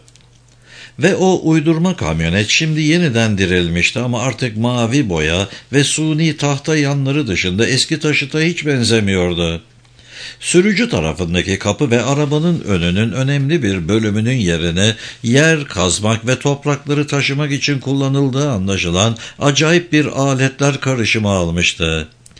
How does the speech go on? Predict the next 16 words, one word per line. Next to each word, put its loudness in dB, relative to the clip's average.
Gardner 2
Anderson'ın 0
kamyonetini 0
deli 2
bir 0
çocuğun -2
buldozerine 2
benzetti. 0
Önden 4
dev 2
bir 2
tornavidaya 0
benzeyen -2
bir 0
şey -2
uzanıyordu. -2